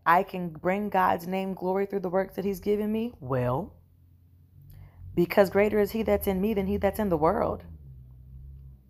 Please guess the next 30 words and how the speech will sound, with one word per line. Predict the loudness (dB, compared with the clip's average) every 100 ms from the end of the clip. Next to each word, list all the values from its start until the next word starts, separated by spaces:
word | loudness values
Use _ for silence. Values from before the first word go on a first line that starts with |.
| -20 -20 -20 -20 -20 -20 -20 2
When | 6 6
you | 8
have | 8 8 4
faith | 4 4 0 -6 -16 -8
and | -4
you | 2 2
are | 4
in |
alignment | 2 2 0 -2 -6
with | -8 -4
God, | 2 2 2 -2 _ _ _ _ _ _ _ _ _ _ _
you | 0 4 8
are | 10 8 4
spending | -2 -2 -2 -4
time | -6 -4 0 0 -2 -2
learning | 0 0 -2 -6 -8 -10
his | -6 -6
character | -6 -4 -2 -2 -2 0
by | 2 2
learning | 2 0 -2 -6
his | -8 -8 2
word. | 4 4 0 -6 _ -20 -20 -4
And | 0 2
in | 4 4
learning | 4 2 -2
his | 0 0
word, | 4 4 4 0 -4 -14 -10
you | -2 -2 4 8
are | 8 6 -2
equipped | -10 -10 0 2 2 -6